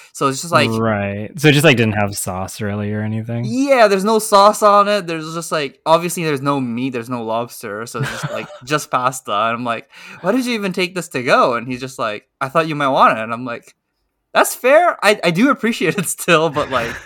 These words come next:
Speaker 2: <laughs>
Speaker 1: man, this is so <laughs> medium."
Speaker 2: Yeah. Yeah, the way that Nia put it was that, um, whenever anybody had leftovers, they just gave it to you.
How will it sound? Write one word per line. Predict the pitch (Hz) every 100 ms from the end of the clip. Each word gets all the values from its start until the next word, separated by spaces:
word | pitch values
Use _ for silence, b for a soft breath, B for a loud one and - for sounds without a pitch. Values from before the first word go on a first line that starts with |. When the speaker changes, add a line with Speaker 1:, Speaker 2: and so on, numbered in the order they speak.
| - -
Speaker 2:
<laughs> | - _
Speaker 1:
man, | 135 202 147
this | 160
is | 143
so | - 170 135
<laughs> | 139
medium." | 165 143 240 226 415 440 - - B B B B _ _ _ _ B B B B B
Speaker 2:
Yeah. | - 120 113 104 107 131 147 _ b b b b _ -
Yeah, | - 135
the | 139
way | 143 147
that | 165 135
Nia | 113 110
put | - 113
it | 107
was | 107 110 107
that, | 110 104 104
um, | 101 101 101 107 113 _ _ _ _ _ -
whenever | 123 117 120 120
anybody | 113 107 110 113
had | 113 95
leftovers, | 95 - 101 92 98 95
they | 95
just | 95 95
gave | 98 92
it | 98 -
to | 98
you. | 98 98